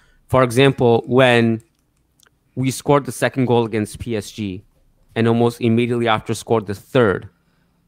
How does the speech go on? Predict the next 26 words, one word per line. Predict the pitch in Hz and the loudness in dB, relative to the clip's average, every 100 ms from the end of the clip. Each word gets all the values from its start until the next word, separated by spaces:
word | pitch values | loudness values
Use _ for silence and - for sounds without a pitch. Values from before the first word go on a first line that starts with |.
| _ _ _ _ - | _ _ _ _ -4
it | 127 | 0
was | 127 127 120 104 123 | 2 2 2 -2 -4
like, | 110 104 - _ _ _ | -4 -4 -12 _ _ _
you | 160 156 | -8 -6
can't | - 170 135 | 0 0 0
measure, | 127 139 127 | 2 0 0
like, | 123 117 | -6 -6
the | 117 | -8
timing | - - 180 156 123 | -8 -2 0 0 -2
of | 104 | -4
that | 113 101 - | -4 -4 -4
was | 107 104 113 | -8 -8 -6
an | 117 | -4
absolute, | 123 120 - 117 | -2 -4 -4 -6
like, | 104 95 | -4 -8
hammer | - 127 117 98 | -8 -6 -4 -4
blow | 98 107 | -4 -4
for | - 98 | -6 -12
P | - 98 | -10 -10
S | 90 | -12
G. | - 87 - _ _ _ - | -14 -16 -16 _ _ _ -8
And | 139 | -2
then | 180 214 | 0 2
there's | 180 | 2
moments | 147 156 160 156 - | 2 2 2 -2 -2
like | 127 110 | -2 -2